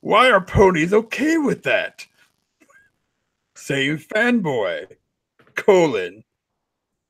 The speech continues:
Xbox just announced a bunch of studios. Yes!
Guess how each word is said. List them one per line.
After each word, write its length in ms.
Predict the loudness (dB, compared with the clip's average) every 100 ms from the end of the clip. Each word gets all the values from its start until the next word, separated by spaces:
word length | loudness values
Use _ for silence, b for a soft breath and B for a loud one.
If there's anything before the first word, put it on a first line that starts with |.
| _ _ _ _ _
Xbox 580 | -4 -4 -2 -2 -2 -4
just 240 | -6 -6
announced 640 | -2 0 0 -2 -10 -20 _ _ _ _ _ -16
a 60 |
bunch 380 | -16 _ 0 2
of 100 | -2
studios. 1120 | -4 -14 -10 -8 -6 -2 0 -2 -4 -10 -16 -20 _ _ _
Yes! 1200 | -4 2 2 4 2 0 -2 -10 -12 -16 -20 -20